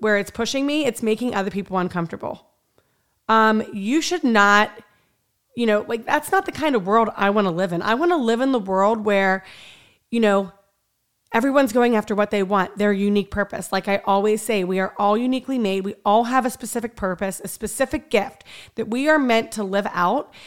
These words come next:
If everyone was in that space, they would feel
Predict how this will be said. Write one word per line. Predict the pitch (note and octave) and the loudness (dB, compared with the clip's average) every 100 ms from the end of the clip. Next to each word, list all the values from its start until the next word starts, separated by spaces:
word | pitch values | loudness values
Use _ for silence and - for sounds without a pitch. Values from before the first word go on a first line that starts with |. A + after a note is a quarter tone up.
| - - C4 | -20 -6 -2
If | C4 - | -2 2
everyone | B3 A#3+ D#4+ D#4 C4 C4+ C4 | 0 2 0 0 0 0 0
was | A3+ A#3+ A3+ - | 0 0 -2 -2
in | B3+ B3+ A#3+ - | 2 2 2 -2
that | G3 G#3+ A3+ - | 0 2 2 0
space, | - A3 A3 C4 - - _ _ - | -4 2 2 2 -4 -12 _ _ -2
they | G3+ G#3+ | 4 6
would | G#3+ A#3 | 6 2
feel | G#3+ A3 G#3 G3+ G#3 | 2 2 4 4 2